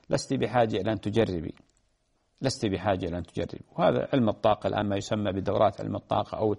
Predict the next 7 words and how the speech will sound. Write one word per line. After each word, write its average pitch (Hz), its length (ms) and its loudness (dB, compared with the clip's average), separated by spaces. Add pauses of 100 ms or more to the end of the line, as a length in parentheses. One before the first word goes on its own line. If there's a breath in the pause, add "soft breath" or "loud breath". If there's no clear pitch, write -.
(480 soft breath)
التداوي 107 520 4
بالطاقة، 101 520 0
هذا 113 120 -4
كله 120 360 0
من 98 200 0
باب 110 260 4 (440 soft breath)
الكهانة 90 600 -2